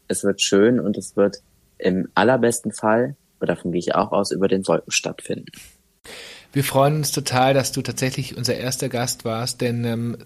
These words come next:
Speaker 2: wir, wir sagen das auch immer in unseren Stories, uns sind Profile mit Mehrwert einfach unglaublich wichtig. Ähm,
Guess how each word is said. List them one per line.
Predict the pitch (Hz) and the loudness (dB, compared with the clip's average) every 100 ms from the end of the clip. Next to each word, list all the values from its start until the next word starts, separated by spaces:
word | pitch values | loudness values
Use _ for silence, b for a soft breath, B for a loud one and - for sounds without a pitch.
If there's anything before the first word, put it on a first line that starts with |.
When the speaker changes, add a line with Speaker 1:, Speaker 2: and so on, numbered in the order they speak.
| - - _ _ 113 - - | -20 -20 _ _ -20 -20 -16
Speaker 2:
wir, | 113 131 123 - 107 | -2 2 2 0 0
wir | 131 | 4
sagen | 123 139 | 4 4
das | 143 | 2
auch | 131 120 | 2 0
immer | 135 | -2
in | 123 | 0
unseren | 131 139 143 | 0 0 0
Stories, | - 113 110 - | 2 4 4 2
uns | 131 - | 0 2
sind | 139 135 | 2 2
Profile | - 131 - 147 143 | 0 0 2 4 4
mit | 131 | 2
Mehrwert | 123 120 127 120 - | 2 2 4 2 0
einfach | 113 110 110 | -4 -4 -6
unglaublich | - 131 123 117 123 - 117 | -4 0 2 0 0 -4 0
wichtig. | 123 - 104 98 - 101 | -2 0 -4 -4 -6 -6
Ähm, | 117 117 | -2 -2